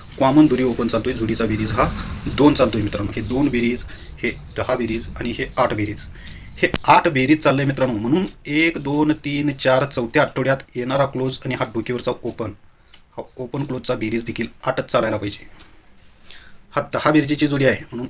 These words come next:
एक, दोन, तीन, तिसऱ्या आठवड्यात येणारा क्लोज आणि हा एक आठवडावरचा ओपन, ओपन क्लोजची बेरीज ही दहाच चालायला पाहिजे. आणि हे दोन बेरीज आहे, म्हणून एक आणि दोन दुसऱ्या आठवड्यात येणारा क्लोज आणि हा एक आठवडा वर ओपन तिरी,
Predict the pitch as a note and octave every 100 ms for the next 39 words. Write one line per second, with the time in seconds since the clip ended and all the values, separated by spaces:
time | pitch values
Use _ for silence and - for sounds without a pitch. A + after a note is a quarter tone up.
0 | - D3 D3 C#3+ C3 C3+ C#3 C3 C#3 C3+
1 | C#3 - - C#3+ C#3 C#3 C3+ C3 B2+ C3
2 | C3+ C#3 - - - - - _ - B2
3 | A#2+ - - - C3 C3 C3 B2+ - A#2+
4 | A2+ A2 - _ _ _ - C3 D#3 D#3
5 | C3 C3 A#2+ A#2+ A#2+ A#2+ B2+ A#2 G#2 A#2
6 | A2 A2+ G#2 G#2+ G#2 - - - - -
7 | - - - - - - - C3 C#3+ A2+
8 | B2+ D#3 C#3+ C#3+ C3+ C3+ A2 - B2 C3
9 | E3 - B2 B2+ C3 C3 A#2+ B2 A#2+ G#2+
10 | C3+ C3 C3 B2 - A2 B2 A#2+ A#2 B2
11 | - - A#2 B2 - A#2+ B2+ A#2+ A#2+ A2+
12 | A#2 A2 B2 - G#2+